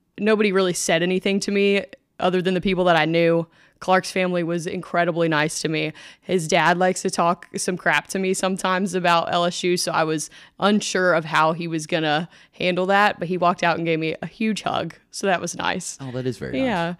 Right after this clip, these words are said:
Speaker 1: And, I mean, his whole family were really the only people I talked to after the game, and they were all very nice to me.
Speaker 2: That's good for a rivalry-built relationship.
Speaker 1: Yeah.
Speaker 2: 'Cause it, this happened, and this is beautiful, and we're always gonna be able to play this back and listen to it and always pull that game up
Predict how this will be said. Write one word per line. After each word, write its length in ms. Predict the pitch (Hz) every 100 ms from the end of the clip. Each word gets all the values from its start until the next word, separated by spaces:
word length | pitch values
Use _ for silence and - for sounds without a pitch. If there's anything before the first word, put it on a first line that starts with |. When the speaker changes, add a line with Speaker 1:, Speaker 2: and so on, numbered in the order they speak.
| - - _
Speaker 1:
And, 240 | - 180 - 202
I 80 | 208
mean, 160 | 226
his 140 | 240 233
whole 120 | 254
family 380 | - 214 196 180
were 160 | 175
really 300 | 165 170 190
the 100 | 175
only 220 | 170 170 165
people 240 | 160 156
I 140 | 139
talked 320 | - 151 - -
to 120 | 180
after 240 | 180 -
the 120 | 180
game, 420 | 185 185 190 196 -
and 160 | 170 196
they 60 | 226
were 120 | 180
all 140 | 147
very 180 | - -
nice 300 | - 175 -
to 80 | -
me. 260 | 98 185 -
Speaker 2:
That's 220 | 98 107
good 240 | - 101 80
for 240 | - 80
a 60 | 78
rivalry-built 1400 | 73 76 73 76 73 76 73 73 71 - 71 76 73 -
relationship. 720 | - 82 69 71 67 71 - 67
Speaker 1:
Yeah. 280 | 214 147 92
Speaker 2:
'Cause 360 | 78 - - _ _
it, 260 | 71 73 - -
this 300 | 78 117 -
happened, 400 | 92 95 120 104
and 100 | 87
this 160 | 90 90
is 100 | 78
beautiful, 420 | 78 87 87 98
and 100 | 80
we're 120 | 85
always 280 | 90 104 90
gonna 160 | 85
be 140 | 76 80
able 140 | 76
to 80 | 71
play 180 | - 76
this 160 | 73
back 300 | - 71 73
and 100 | 71
listen 240 | 71 71 76
to 160 | 78 73
it 40 |
and 100 | -
always 300 | 78 85 78
pull 260 | - 82 80
that 220 | 80 69
game 260 | 76 76
up 220 | 71 73